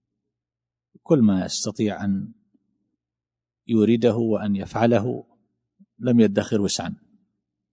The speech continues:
وعلى كل حال يقول: <coughs> "وشاركهم في الأموال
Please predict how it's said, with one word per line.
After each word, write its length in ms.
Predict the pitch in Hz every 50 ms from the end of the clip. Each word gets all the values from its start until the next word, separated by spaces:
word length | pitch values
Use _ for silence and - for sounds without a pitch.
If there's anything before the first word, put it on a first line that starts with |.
| _ _ _ _ _ _ _ _ _ _ _ _ _ _ _ _
وعلى 500 | _ 127 117 104 101 95 92 90 98 - - _ _ _ _ _ _ _ _ _ _ _ _ _ _ _ _ _ _ _ _ _ _ _ _ _ _ _ - 123 143 156 156
كل 220 | - - 143 120 104
حال 400 | - 120 120 120 113 110 - _ _ _ _ _ _ _ _ _ _ _ _ _ _ _ _ _ _ _ _ _ _ _ _ _ _
يقول: 540 | 113 110 - - 131 127 127 123 123 120 - _ _ _ _ _ _ _ _ _ _ _ _ _ _ _ _ _ _ _ _ _ _ _ _ _ _
<coughs> 400 | - 104 98 90 87 90 92 92 - - _ _ _ _ - 202 - - - - - - - - - - _ _ _ _ _ _ _ _ _ _ _ _ _ _ _ _ _ _ _
"وشاركهم 600 | - 117 - - 139 135 147 165 - - 143 131
في 100 | 117 -
الأموال 720 | 123 107 110 117 117 113 120 123 127 127 123 127 131 -